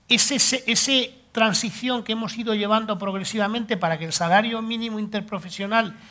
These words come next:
sea en este momento el sesenta por ciento, signifique al menos el sesenta por ciento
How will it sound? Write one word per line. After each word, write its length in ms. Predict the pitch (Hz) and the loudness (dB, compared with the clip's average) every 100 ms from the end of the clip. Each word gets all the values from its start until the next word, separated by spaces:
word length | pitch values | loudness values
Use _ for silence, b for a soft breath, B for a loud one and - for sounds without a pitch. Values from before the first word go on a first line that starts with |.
| B B | B B
sea 300 | - 214 220 | 0 4 4
en 80 | 220 | 2
este 200 | 220 214 | -2 -2
momento 540 | 208 233 226 220 220 | -2 -4 -6 -8 -6
el 140 | 180 170 | -4 -2
sesenta 580 | 196 - 214 214 226 | 0 0 -2 0 0
por 140 | 196 185 | 0 -6
ciento, 400 | - 226 214 160 | -4 -6 -4 -8
signifique 640 | - 175 151 226 226 220 - | -10 -10 -10 -2 0 0 -6
al 100 | 180 | -18
menos 320 | 185 226 202 175 | -12 -12 -12 -8
el 100 | 156 | -4
sesenta 500 | 180 208 233 226 208 | -2 -2 -2 -4 -4
por 140 | 190 | -6
ciento 400 | 220 233 196 170 | -6 -8 -10 -14